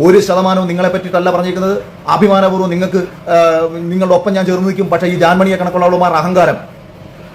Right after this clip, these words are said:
താനേതോ കൊമ്പത്തെ കുറേ സിനിമാ നടിമാരുടെ കൂടെ ആർട്ടിസ്റ്റായിട്ട് നടക്കുക എന്ന് പറഞ്ഞിട്ടുള്ള അഹങ്കാരം,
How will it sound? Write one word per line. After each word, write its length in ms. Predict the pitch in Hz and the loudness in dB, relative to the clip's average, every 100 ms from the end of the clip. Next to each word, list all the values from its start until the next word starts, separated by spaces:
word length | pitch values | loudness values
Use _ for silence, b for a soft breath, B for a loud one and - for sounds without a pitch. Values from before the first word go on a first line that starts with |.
| - - - - | -20 -20 -12 -2
താനേതോ 320 | 165 196 190 185 | 0 2 2 2
കൊമ്പത്തെ 280 | 185 196 196 | 0 0 0
കുറേ 120 | 185 180 | 0 0
സിനിമാ 200 | 180 196 196 | 0 0 0
നടിമാരുടെ 380 | 190 190 185 180 | 0 -2 -2 0
കൂടെ 140 | 185 180 - - 156 | 0 0 -2 -2 -2
ആർട്ടിസ്റ്റായിട്ട് 380 | 175 202 190 185 | 0 0 0 0
നടക്കുക 220 | 180 185 | 0 0
എന്ന് 100 | 190 | 0
പറഞ്ഞിട്ടുള്ള 320 | 180 180 175 170 | 0 -2 0 0
അഹങ്കാരം, 340 | 180 185 170 | 2 2 2